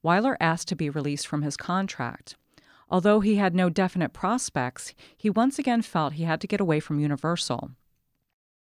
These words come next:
He also reasoned that now that he was married to a movie star,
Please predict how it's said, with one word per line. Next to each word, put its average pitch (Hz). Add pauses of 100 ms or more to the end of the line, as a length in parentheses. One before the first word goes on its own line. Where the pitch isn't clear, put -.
(140)
He 214
also 233
reasoned 165
that -
now 180
that 160
he 165
was 151
married 190
to 156
a 147
movie 226
star, 135